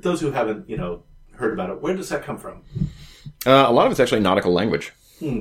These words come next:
Speaker 2: I mean, if you, if you mean the terminology itself, if you mean, like, where does the pirate accent come from?
Speaker 1: Oh, yeah, I was thinking, okay, let's, let's do both the language and the accent. Yeah.
Speaker 2: Well, the accent comes from things like, uh, old movies, um, Robert Louis Stevenson's Treasure Island,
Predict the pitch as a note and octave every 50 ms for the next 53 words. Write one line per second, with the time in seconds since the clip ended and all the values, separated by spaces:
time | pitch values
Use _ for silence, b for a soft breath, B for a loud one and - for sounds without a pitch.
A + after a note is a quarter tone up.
0 | - - - A2+ G#2+ A2 A2 B2 A#2+ A#2 A#2+ A2+ A2 G#2+ G#2+ G#2 G#2+ A2 G#2 G2
1 | G2 F#2+ F2+ - - G2+ G2 A2+ C3+ C3 A2+ G2 F2+ E2 - - - D2 C2 -
2 | - - - - - - A2 G#2 G2+ G2 G2 F#2+ F#2 D2+ E2 D#2+ E2 F2 F2+ F2
3 | F2 D#2+ D2+ E2+ D#2+ D2 - - F2+ E2 D#2+ D#2 - D2+ D#2 - - A#2+ A#2+ A2+
4 | - B2 B2+ C3 B2 D3 D3+ D#3 D#3 D#3 - B B B B B F#3 D#3+ D#3 D#3
5 | F3+ D#3+ C3+ B2 - - - G#3+ - - F3+ D#3 C#3+ C#3+ - D3+ F3+ - - G#3
6 | F#3 - - G#3 F#3 F3+ E3 D#3 - C#3 B2 A#2 A2 G#2+ G#2+ A2 G#2+ G2+ G#2+ G2+
7 | F#2+ F#2 F#2+ F2+ F2+ F2 - - - - - - E2 G#2 G#2+ B2 C#3+ D#3+ D#3 -
8 | D3 A#2 B2 A#2+ A2 - G#2+ F2+ - G2 F#2+ F2+ E2+ F2+ F2 F2 E2+ E2+ - -
9 | - - F2 F2 E2 E2+ E2+ E2 E2 D#2+ - - - G2+ G#2 G#2 F#2+ F#2+ F#2+ F2
10 | F#2 F#2 E2+ E2+ - - - E2+ E2+ E2+ E2+ E2 D#2+ E2+ F2 F2+ F2 E2+ F2 F2+
11 | F2+ F2+ F2 E2 D#2 E2+ E2 D#2 - - - E2 E2 E2 E2 - D#2+ D#2+ D#2+ -
12 | - C#2+ D2 D#2+ D#2+ D#2+ F2+ F2+ F2+ F2 F2 F2 F2 F2 E2 - - -